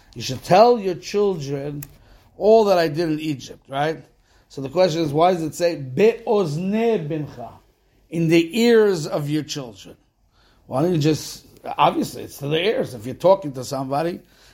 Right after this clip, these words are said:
and you're telling him something, then obviously it's going into the ears. So why do you have to say be'ozne bincha?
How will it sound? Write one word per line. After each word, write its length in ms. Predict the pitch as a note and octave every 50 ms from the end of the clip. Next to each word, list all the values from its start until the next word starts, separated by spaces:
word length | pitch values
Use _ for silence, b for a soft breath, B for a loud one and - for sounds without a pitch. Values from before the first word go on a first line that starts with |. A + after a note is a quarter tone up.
| b b
and 140 | C#3 D3+
you're 120 | E3 F3 E3+
telling 360 | E3+ G3+ A3+ B3+ B3 G#3+ F3+
him 140 | F3 D#3 C3+
something, 280 | B2+ E3 E3+ F3 F3+
then 120 | F3+ F#3 G3
obviously 420 | A3 B3+ B3 G#3+ F#3+ D#3 D3+ F#3+
it's 80 | G3 E3+
going 260 | F3 G3+ G#3+ A3 A3
into 120 | F#3 F3+
the 100 | G#3+ A3+
ears. 400 | A#3 B3 C4+ C#4+ C4 G#3+ D#3+ - - _ _ _ _ _ _ _ _ _ _ _
So 140 | - C#3+ D3
why 120 | F3+ G3
do 60 | G#3
you 60 | G3+ G3
have 100 | - F#3+
to 60 | F3+
say 220 | C3+ F3+ G#3 F#3+
be'ozne 1040 | E3 C3+ C#3 F#3 A3+ A3+ A3+ - A#3+ A3 G3+ E3+ C#3 D3 D#3+ E3 F3 F3+ F#3 E3+ D3
bincha? 640 | D#3+ E3 D#3 C#3+ - - D3 D3 D#3 E3 F3+ F#3